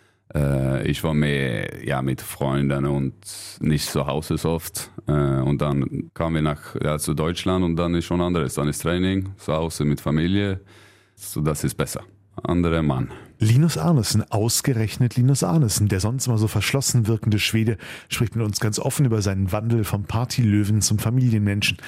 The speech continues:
Speaker 2: und wie er ein Alkoholproblem, an dem er vor mehr als zehn Jahren beinahe zerbrochen wäre,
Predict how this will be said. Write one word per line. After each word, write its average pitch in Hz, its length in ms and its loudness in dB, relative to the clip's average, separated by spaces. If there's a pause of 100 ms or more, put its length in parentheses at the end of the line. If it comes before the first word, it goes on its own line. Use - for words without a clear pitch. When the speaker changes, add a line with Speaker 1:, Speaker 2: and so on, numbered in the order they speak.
(300)
Speaker 2:
und 107 120 2
wie 110 60 6
er 110 100 2
ein 98 160 -2
Alkoholproblem, 110 800 0
an 98 80 0
dem 104 160 2
er 101 60 2
vor 104 220 -2
mehr 107 160 0
als - 180 0
zehn 113 160 2
Jahren 110 340 2
beinahe 107 360 0
zerbrochen 107 580 0
wäre, 104 280 2